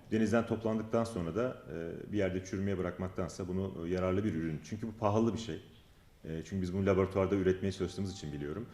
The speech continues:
E, bu mikroorganizmaların oluşturduğu bu tür yapılar, e, agar agar mesela.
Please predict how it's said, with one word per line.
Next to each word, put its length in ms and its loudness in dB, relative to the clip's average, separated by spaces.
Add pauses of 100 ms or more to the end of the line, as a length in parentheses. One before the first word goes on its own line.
(300)
E, 180 -4
bu 340 2
mikroorganizmaların 760 2
oluşturduğu 680 2 (140)
bu 160 -8
tür 120 -2
yapılar, 640 0 (320)
e, 180 -6 (140)
agar 240 4
agar 280 4
mesela. 340 -10